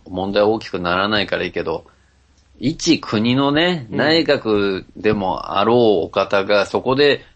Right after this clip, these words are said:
Speaker 1: どっちかの意見に即座にこうピッて答えると、いろいろ問題大きくなるから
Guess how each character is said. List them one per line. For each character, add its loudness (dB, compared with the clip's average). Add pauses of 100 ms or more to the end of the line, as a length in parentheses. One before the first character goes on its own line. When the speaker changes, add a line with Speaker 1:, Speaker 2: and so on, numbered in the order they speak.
Speaker 1:
ど 2
っ -8
ち -10
か 2
の 0
意 -2
見 -2
に -6
即 -4
座 2
に -4
こ -4
う -20
ピ -2
ッ -6
て -8
答 2
え 2
る -8
と、 2 (340)
い -12
ろ 4
い 4
ろ 2
問 2
題 2
大 -2
き -10
く -2
な 2
る -2
か 0
ら 0